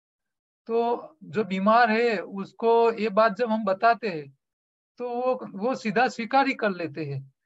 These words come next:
"नहीं, आपकी बात सही है, मैं जल्दी खाता हूँ।" तो ये फिक्स है। तो जिन लोगों की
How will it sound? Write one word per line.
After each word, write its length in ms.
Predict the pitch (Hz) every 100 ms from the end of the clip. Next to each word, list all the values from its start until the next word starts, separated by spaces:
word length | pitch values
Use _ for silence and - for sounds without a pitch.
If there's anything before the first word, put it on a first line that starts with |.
| _ -
"नहीं, 180 | 190 247
आपकी 300 | 202 202 233
बात 240 | 214 226
सही 360 | 226 214 233 226
है, 80 | 175
मैं 280 | 175 220 196
जल्दी 320 | 190 208 233
खाता 340 | - 208 214
हूँ।" 200 | 196 131 _ _ _ _ _ _ _ _ _ _ _ _ _ _
तो 140 | 247
ये 160 | 247 247
फिक्स 500 | 247 - 277 - -
है। 120 | 139 131 _ _ _ _ _ _ _ _ _ _ _
तो 100 | 220
जिन 340 | 151 143 240
लोगों 340 | 254 240 202 226
की 580 | 226 196 202 233 240